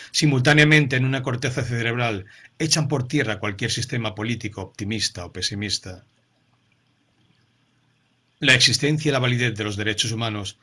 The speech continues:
no están escritas en las estrellas. Por mucho que difieran nuestras ideas políticas, párrafo de una carta al ministro fascista Rocco,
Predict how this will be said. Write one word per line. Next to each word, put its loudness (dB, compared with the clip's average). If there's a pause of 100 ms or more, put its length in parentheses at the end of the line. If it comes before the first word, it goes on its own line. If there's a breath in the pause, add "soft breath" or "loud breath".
(280 soft breath)
no 2
están 0
escritas -2
en -6
las -8
estrellas. -8 (2250)
Por -2
mucho 2
que 2
difieran 4
nuestras 0
ideas 0
políticas, -4 (720)
párrafo -2
de -8
una -4
carta -2
al -6
ministro -4
fascista -6
Rocco, -10